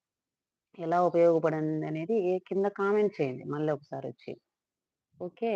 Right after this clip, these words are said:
తర్వాత ఇలాంటి హెల్త్ సమస్య ఉన్న వాళ్ళకు మీరు ఈ వీడియోను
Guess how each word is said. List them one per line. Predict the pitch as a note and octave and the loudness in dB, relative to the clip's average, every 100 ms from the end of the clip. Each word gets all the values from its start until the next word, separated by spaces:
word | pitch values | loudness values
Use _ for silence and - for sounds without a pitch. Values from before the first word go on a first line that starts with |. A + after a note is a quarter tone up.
| D3 | -4
తర్వాత | C#3 E3+ F3 F3 D#3+ E3+ D#3+ D#3+ D#3+ _ _ _ _ _ _ | -2 2 4 4 2 0 0 -2 -8 _ _ _ _ _ _
ఇలాంటి | F3+ F3 F#3 F#3+ F#3+ F#3 F3+ | -4 2 4 4 4 4 4
హెల్త్ | F3+ F3+ F3+ - G3 _ | 4 4 2 2 -2 _
సమస్య | - E3+ E3+ - | -6 -2 -2 -2
ఉన్న | E3+ E3 | -2 0
వాళ్ళకు | E3 E3 D#3+ D#3 - F4 - _ _ _ _ D3+ | 2 2 2 0 2 0 0 _ _ _ _ -18
మీరు | D3 | -8
ఈ | D3+ | -6
వీడియోను | D3 D3+ D#3+ E3 | -4 0 0 2